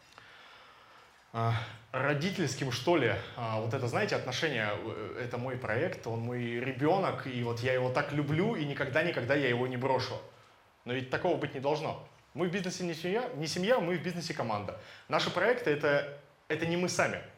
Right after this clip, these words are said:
И мы имеем возможность делать так, как нам удобно, делать так, как нам лучше, так, как нам выгодно. И если не едет, так, может быть, стоит слезть и заниматься чем-то другим. Там, где мы можем получить лучший результат, больший результат, результат быстрее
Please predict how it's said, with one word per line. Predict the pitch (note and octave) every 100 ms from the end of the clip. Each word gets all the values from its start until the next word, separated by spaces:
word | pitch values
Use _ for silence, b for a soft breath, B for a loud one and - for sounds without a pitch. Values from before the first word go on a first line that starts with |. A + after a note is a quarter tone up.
| -
И | C3
мы | F3
имеем | E3+ E3 C3+
возможность | C#3 F3 B3 A#3+ - B B -
делать | D#3+ B2+ -
так, | A#3
как | - -
нам | F#3 F#3
удобно, | D#3+ C#3+ C#3 D#3+
делать | C3+ C#3+ B2
так, | D#3
как | - -
нам | D3+ G#2+ B B -
лучше, | C#3 E3 - A3 - -
так, | E3 D3+
как | D3+
нам | C3+ B2
выгодно. | B2+ F#3 F#3+ G#3 G#3 B B B -
И | C3+ B2+ C3
если | C3 E3+ E3+ A2+ - -
не | E3
едет, | D#3+ C3+ G#3+ F3+ - - - - _
так, | A2+ B2+
может | B2
быть, | A2 G#2+
стоит | - A2
слезть | A2+ D#3+ G3+ - - - -
и |
заниматься | A2+ A#2+ B2+ B2+
чем-то | B2 C3+ C3
другим. | D3+ F3 A#2+ B B B
Там, | D#3 E3
где | D#3+
мы |
можем | E3+ E3+ D#3
получить | D#3+ E3 F3 -
лучший | D#3 G3 G3 D#3
результат, | C3+ B2 B2 G2+ B B B
больший | A#2+ D3 F3+ - C3+
результат, | A#2 A#2+ A2+ F#2 - B B B
результат | C3 C3+ C#3+ D3+ B2+
быстрее | D3+ - F3+ D#3+ F#2 -